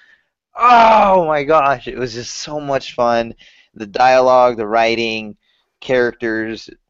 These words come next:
it was just fun all around. The world itself, it was just surrounded by just heavy metal. It was just, and, and not just heavy metal, it was just different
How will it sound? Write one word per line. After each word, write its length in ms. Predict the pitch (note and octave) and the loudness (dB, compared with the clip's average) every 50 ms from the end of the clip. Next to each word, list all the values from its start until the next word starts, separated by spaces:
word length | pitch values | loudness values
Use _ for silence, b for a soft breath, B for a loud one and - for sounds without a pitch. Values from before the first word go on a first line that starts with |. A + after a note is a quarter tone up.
| _ _ _ _ _ _ _ - | _ _ _ _ _ _ _ -18
it 80 | B2+ | -14
was 220 | C3 C3 B2+ A2 A2+ | -12 -12 -12 -10 -12
just 220 | B2 - - - | -12 -14 -14 -12
fun 240 | - - C3+ C3 B2+ | -4 -2 0 2 2
all 120 | B2+ B2+ B2 | 2 2 2
around. 220 | A#2+ A2+ G#2 A#2+ | 2 0 -2 -2
The 100 | A#2+ A#2+ | -4 -4
world 680 | A2+ G#2+ G#2+ A2+ A2+ A2+ A#2 A#2+ B2 B2+ B2+ B2+ B2 - _ _ _ _ _ _ _ _ _ - | -2 0 0 2 2 4 4 4 2 2 -2 -6 -14 -18 _ _ _ _ _ _ _ _ _ -6
itself, 720 | A#2+ A#2 - - - A#2+ A2 G2+ F#2 F#2+ - - _ _ _ _ | -6 -6 -6 -6 -2 -2 0 0 -2 -4 -10 -14 _ _ _ _
it 140 | - A#2+ A2+ | -8 -6 -6
was 160 | A2+ G#2+ G2+ | -6 -8 -8
just 380 | G2 A2+ G#2 - - - _ - | -10 -10 -10 -10 -14 -20 _ -18
surrounded 720 | - - - C#3 B2 A2 G#2+ G2+ G#2 A#2+ A#2+ A#2+ A#2+ A2+ | -16 -12 -10 -10 -10 -8 -6 -4 -4 -4 -4 -6 -10 -10
by 160 | G2 G#2 G#2 | -8 -8 -8
just 200 | G2 G#2 G#2+ - | -8 -8 -12 -14
heavy 440 | - - - - - A2+ A2+ A2+ A2+ | -16 -12 -8 -8 -6 -4 -4 -6 -6
metal. 440 | A2 G#2+ G#2 A2 B2 B2 G2 F#2+ - | -4 -4 -2 0 0 0 -2 -2 -6
It 140 | - - - | -12 -14 -20
was 140 | - - | -20 -20
just, 520 | - A#2 A2 - - - - - - - - | -20 -18 -18 -18 -18 -20 -20 -18 -18 -12 -12
and, 220 | B2 B2 B2 G#2+ | -12 -10 -6 -6
and 280 | A2+ B2+ B2 B2 G2+ A#2 | -6 -6 -6 -8 -12 -8
not 260 | C3 C#3+ D3 C3 - | -4 -4 -4 -4 -4
just 160 | C#3+ C3+ - | -6 -4 -2
heavy 160 | B2+ A#2 G#2+ | -2 -2 -2
metal, 220 | G#2 G#2+ G2+ G#2 G#2 | -4 -4 -4 -4 -4
it 20 | |
was 80 | G#2 - | -4 -8
just 140 | G#2 - - | -12 -8 -8
different 340 | B2 - A2+ A2+ - - | -8 -6 -6 -10 -10 -10